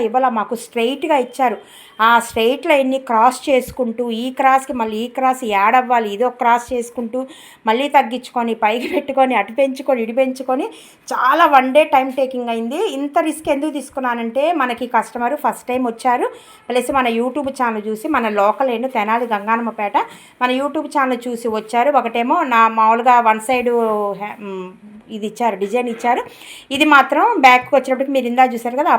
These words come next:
పీకాక్ ఇచ్చారు. హ్యాండింగ్ మాత్రం ఇట్లా మాకు రి-, డిఫరెంట్గా కావాలన్నారు, కానీ వాళ్ళని డిసప్పాయింట్ చేసి పంపించడం నాకు ఇష్టం లేదు. ఆ, సర్లేండి, ట్రై చేస్తా, హండ్రెడ్ పర్సెంట్ మీకు ఇస్తానన్నా. హండ్రెడ్ కాదు ఫ్రెండ్స్, టూ హండ్రెడ్ పర్సెంట్ అవుట్‌పుట్ వచ్చేటట్టు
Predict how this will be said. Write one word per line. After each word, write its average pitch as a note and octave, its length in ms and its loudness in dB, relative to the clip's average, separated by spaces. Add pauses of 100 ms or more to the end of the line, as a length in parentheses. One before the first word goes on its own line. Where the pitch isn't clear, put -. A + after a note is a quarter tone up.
పీకాక్ A#3+ 400 2
ఇచ్చారు. A#3 300 0 (400)
హ్యాండింగ్ C#4+ 380 4
మాత్రం B3+ 220 2
ఇట్లా C#4+ 200 0
మాకు G#3+ 220 0
రి-, A3+ 100 -6 (200)
డిఫరెంట్గా C#4+ 460 0 (140)
కావాలన్నారు, A3 600 0 (100)
కానీ A3+ 240 0
వాళ్ళని G#3 240 -2
డిసప్పాయింట్ A#3 500 -2
చేసి G#3+ 240 -6
పంపించడం G3+ 420 -8
నాకు F#3+ 180 -8
ఇష్టం A#3 300 -4
లేదు. B3 180 0 (480)
ఆ, C4 40 10 (420)
సర్లేండి, C#4+ 500 4
ట్రై C4 240 4
చేస్తా, D4 220 2 (100)
హండ్రెడ్ B3 340 -2
పర్సెంట్ D4 360 0
మీకు B3+ 200 0 (800)
ఇస్తానన్నా. B3 500 2 (400)
హండ్రెడ్ B3+ 380 2
కాదు B3+ 220 6
ఫ్రెండ్స్, D#4+ 280 -2 (100)
టూ C#4+ 80 -2 (140)
హండ్రెడ్ D4+ 320 2
పర్సెంట్ C#4+ 480 2
అవుట్‌పుట్ C4 460 2
వచ్చేటట్టు A3+ 440 0